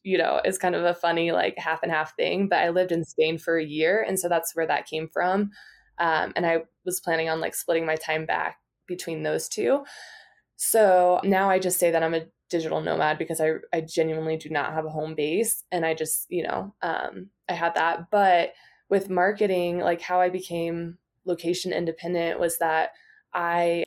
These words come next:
would target, like, my top five locations that I wanted to shoot at. And I'm really big into S E O, which is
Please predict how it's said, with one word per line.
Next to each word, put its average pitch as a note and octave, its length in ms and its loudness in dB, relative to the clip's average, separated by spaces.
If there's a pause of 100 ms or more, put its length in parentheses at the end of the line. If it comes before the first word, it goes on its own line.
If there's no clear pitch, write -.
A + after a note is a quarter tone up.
would G3+ 140 2
target, G#3 720 0
like, F3+ 220 2 (360)
my F#3 200 0
top F3+ 400 -4
five E3 840 0 (400)
locations F3 560 0
that F3 80 2
I E3+ 80 0
wanted E3 260 -2
to E3 60 -4
shoot E3 320 -2
at. A#3+ 300 2 (480)
And F3 480 2
I'm F#3+ 160 2
really A3 220 4
big F#3+ 220 2
into F3 260 0
S E3 220 -2
E E3 140 2
O, E3 160 2
which E3 180 -2
is E3 220 -6